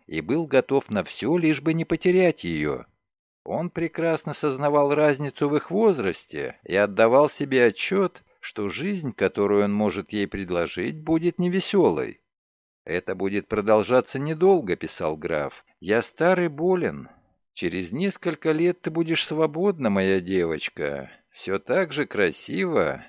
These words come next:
и, если захочешь, богата». Он писал ей ежедневно, иногда как студент короткие записочки: «Люблю, люблю, люблю». А потом, словно сумасшествие, целый гимн в ее честь.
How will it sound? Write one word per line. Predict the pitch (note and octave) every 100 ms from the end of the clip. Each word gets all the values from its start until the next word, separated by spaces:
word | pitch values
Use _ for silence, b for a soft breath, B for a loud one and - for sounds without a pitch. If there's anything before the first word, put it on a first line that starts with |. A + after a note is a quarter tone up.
| _ -
и, | D#2+
если | D#2+ E2 - F2+
захочешь, | F2 E2 E2 B2 - C#3+
богата». | A2+ D3+ D3 F3 D#3+ - C#3+ A#2+ _ _ _ _ _ -
Он | D2+ A2 B2
писал | E3+ - D#3+ D#3
ей | D3+ E3 E3+
ежедневно, | D3 F3 F3+ F3+ G#2 D#2 C#2+ C2 _ _ _ _
иногда | - E2 E2+ D#2 G2+ E3+
как | - D#3+
студент | - C3 F#2 F2 B2+ F3
короткие | - C3+ G#2+ A2 - D#3
записочки: | D3+ F3+ - B2+ - F2 - E2 D#2 C#2 _ _ _ -
«Люблю, | D#2+ F2+ D2+ D#2+ A2+ F#3 G3
люблю, | E3+ B2 G2+ B2+ D#3+
люблю». | E3+ F3+ D3+ G2+ E2 D#2+ - _ _ _ _ _
А | - -
потом, | D#2 - C#3 E3+ C#3+
словно | - G#2+ A#2+ A#2
сумасшествие, | - A2 G#2+ - E3+ F#3 - - F2 D2 C2+ - _
целый | - A#2+ D#3+ E3+ F3
гимн | D#3 G#3 F3 G2+
в | E2+
ее | F#2 F#2 F2+
честь. | - - E2 C#2 - _